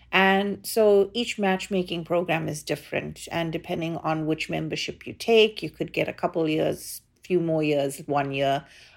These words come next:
blah, blah, blah. So essentially, I took a package where I got two full years or twelve different prospects, depending on which came first. And I mean, if I met my perfect match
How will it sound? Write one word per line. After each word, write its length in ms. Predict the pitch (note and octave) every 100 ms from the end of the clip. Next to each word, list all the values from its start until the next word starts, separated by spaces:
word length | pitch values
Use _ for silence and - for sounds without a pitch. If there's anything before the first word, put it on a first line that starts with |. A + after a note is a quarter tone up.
| -
blah, 240 | E3 D#3
blah, 260 | D#3 D#3 -
blah. 260 | - - - _ - _ _ _
So 160 | - A#3+
essentially, 520 | A#3+ D4+ D4+ C#4+ C#4+
I 160 | A#3+ A3+
took 200 | A#3 G3+
a 40 |
package 540 | - F#3 F3+ F#3 -
where 240 | - F3 -
I 240 | E3+ E3+
got 420 | D#3+ E3 D#3+ - -
two 280 | - C#4+ C#4+
full 320 | - C4 A#3+
years 880 | G3 E3+ C3+ D3 A#3+ B3+ - - - - -
or 640 | G3 F#3+ F3 F#3+ C#4 D#4 _ _ _ _ _ _ _ -
twelve 680 | - A#3+ G#3 G3+ G3 F#3 - -
different 920 | D#3+ G3 G3 - F#3+ F#3 F#3 - - - _ _
prospects, 840 | - G3+ - - - - - - -
depending 480 | - E3+ F3+ E3+ E3+
on 180 | E3 D#3
which 260 | D3+ D3+ -
came 300 | - C#3+ C3+
first. 800 | - C#3+ - - - - - -
And 240 | D3+ C#3 -
I 100 | A#2
mean, 320 | C#3 G#2+ F2+
if 160 | D3+
I 160 | - D#3
met 340 | D#3 D3 D3
my 360 | - D3 C#3+ -
perfect 440 | - E3 D#3 D3 -
match 360 | D3+ D3 -